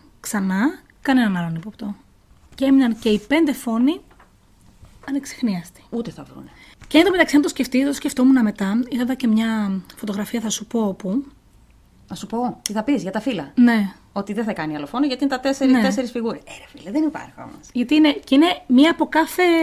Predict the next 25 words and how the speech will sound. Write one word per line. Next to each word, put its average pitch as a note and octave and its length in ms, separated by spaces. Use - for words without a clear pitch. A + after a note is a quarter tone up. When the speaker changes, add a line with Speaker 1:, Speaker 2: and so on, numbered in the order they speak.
Speaker 2:
Και A#3 140
ξέρω C4 400
και C#4+ 100
γιατί. A3 440
Speaker 1:
Γιατί; A#3+ 360
Speaker 2:
Την G#3 120
πρώτη A3 280
την C#4 120
κοπέλα A3+ 340
τη C4 100
σκότωσε A#3+ 480
γιατί B3 760
είχε A3+ 580
πολύ, G#3+ 640
μ, F#3 720
Speaker 1:
Κοινωνική A#3 360
ζωή. G3+ 360
Speaker 2:
όχι. - 420
Ήταν A3+ 340
πολύ G3 360
εξαρτημένη F#3+ 840
από G#3 160
το E3+ 100
σώμα F3+ 360
της, - 300